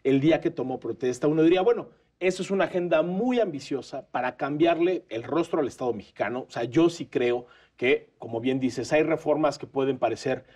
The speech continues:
muy puntuales, hay otras que supondrían un cambio radical. O sea, elegir por voto popular a todos los poderes judiciales del país y hacer una purga absoluta de todas las personas que hoy están en el, en el Poder Judicial,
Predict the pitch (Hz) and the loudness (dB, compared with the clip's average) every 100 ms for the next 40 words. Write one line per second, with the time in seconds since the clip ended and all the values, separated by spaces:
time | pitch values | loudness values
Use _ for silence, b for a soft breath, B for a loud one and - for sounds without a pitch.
0 | b b 127 151 170 160 120 104 107 143 | b b -2 2 2 2 -2 2 2 2
1 | - _ 135 180 190 180 165 160 143 120 | -2 _ 0 4 4 4 0 -4 -6 -8
2 | 110 113 113 135 147 147 b b _ - | -8 -6 0 4 4 0 b b _ -4
3 | 147 - 131 143 131 92 95 135 151 117 | -4 0 0 2 0 -2 -4 0 0 0
4 | - 123 - 139 120 120 - - 139 139 | -2 -4 -2 -2 0 -2 -6 -4 0 0
5 | 147 135 110 98 110 113 113 - 120 123 | 0 -2 -8 -6 0 0 0 -2 -4 -2
6 | - 208 196 165 - 131 135 127 120 110 | 0 2 2 0 -2 -2 -2 -4 -6 -6
7 | 117 113 101 98 - 98 98 - - 135 | -6 -6 -6 -10 -8 -6 -6 -6 0 0
8 | - 175 185 156 - 147 151 139 131 123 | 2 4 4 2 -2 2 4 4 0 -2
9 | 113 - - 120 131 123 117 110 151 147 | -8 -8 -4 0 0 2 0 0 2 2
10 | 123 - 107 123 113 131 113 - 120 - | 0 -10 -14 -12 -8 -4 -4 -2 -6 -6
11 | b b b - 107 104 107 104 101 110 | b b b -8 -2 0 0 -4 0 2
12 | 143 123 107 233 - | 2 0 0 0 0